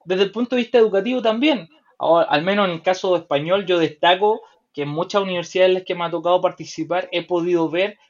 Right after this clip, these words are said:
diferentes programas que permiten que personas mayores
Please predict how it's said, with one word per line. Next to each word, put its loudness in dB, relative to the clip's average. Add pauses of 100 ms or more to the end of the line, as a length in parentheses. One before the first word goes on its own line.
(140)
diferentes -2
programas -2
que -4
permiten -8 (300)
que 0
personas -4
mayores -2